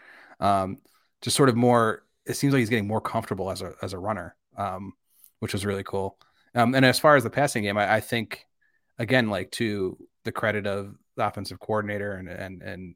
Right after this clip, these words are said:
and, and the head coach, <clears throat> they were explicitly attacking certain parts of the field. Like, how many crossing routes were just wide open?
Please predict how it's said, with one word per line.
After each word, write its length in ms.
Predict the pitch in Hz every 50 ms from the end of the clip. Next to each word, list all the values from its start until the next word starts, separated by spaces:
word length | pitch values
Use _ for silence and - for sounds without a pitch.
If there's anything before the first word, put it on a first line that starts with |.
| _ -
and, 260 | 113 110 98 98 101 - _ _ _ _ -
and 380 | - 107 101 98 98 92 90 - -
the 80 | -
head 160 | 87 107 - -
coach, 380 | - 131 127 113 104 - - - _ _ - - - - - _ _ _ _ _ _ -
<clears throat> 280 | - - - - -
they 200 | 156 143 143 139
were 380 | 147 156 156 156 151 139 - - _ -
explicitly 440 | - - - - 139 131 - 143 127
attacking 400 | 120 - 127 113 113 - 120 107
certain 240 | - - 113 - -
parts 200 | - 110 104 -
of 40 | -
the 80 | 107
field. 320 | - - 117 123 113 92 98
Like, 160 | 92 98 -
how 120 | - 113
many 140 | 117 117 113
crossing 460 | - - - 110 113 110 - 98 90
routes 320 | 92 92 87 87 - - -
were 80 | 98
just 220 | 92 92 - - -
wide 420 | 104 101 104 101 98 98 98 98 95
open? 380 | 95 98 - - - - 104